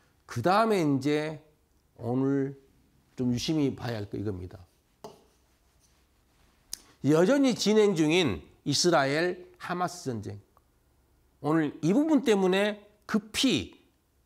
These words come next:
오늘 부재를 원유와 천연가스 향방으로 잡았습니다. 이번 주에 이란이 미국 국적의 유조선, 유조선을 납포했습니다. 누가?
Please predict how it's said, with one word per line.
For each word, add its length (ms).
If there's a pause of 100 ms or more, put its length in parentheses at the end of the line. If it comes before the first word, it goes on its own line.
(580)
오늘 340 (200)
부재를 600 (380)
원유와 600
천연가스 520
향방으로 400
잡았습니다. 580 (2250)
이번 260
주에 560 (100)
이란이 640 (540)
미국 400
국적의 1000 (140)
유조선, 440
유조선을 600
납포했습니다. 840 (640)
누가? 440